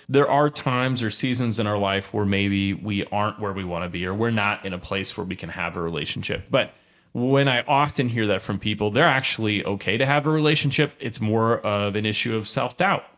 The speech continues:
And so the thing is, is that you're never gonna be perfect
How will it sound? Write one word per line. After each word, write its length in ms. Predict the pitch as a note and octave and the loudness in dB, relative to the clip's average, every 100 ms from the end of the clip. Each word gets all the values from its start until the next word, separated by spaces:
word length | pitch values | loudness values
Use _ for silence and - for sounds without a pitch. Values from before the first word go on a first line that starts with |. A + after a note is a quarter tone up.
| _ _ _ _ | _ _ _ _
And 140 | C3 C3+ | -2 2
so 120 | D#3 | 2
the 100 | C3+ | 2
thing 220 | A3 A3+ | 2 4
is, 140 | E3 | 4
is 100 | C3+ | 4
that 120 | A#2+ A2+ | 2 2
you're 120 | B2 | 2
never 320 | B2+ C3 C#3 | 2 4 4
gonna 160 | B2+ A2+ | 2 0
be 140 | A2 | -2
perfect 760 | - - A#2 A2 F2+ E2+ - | -4 0 0 2 -2 -2 -8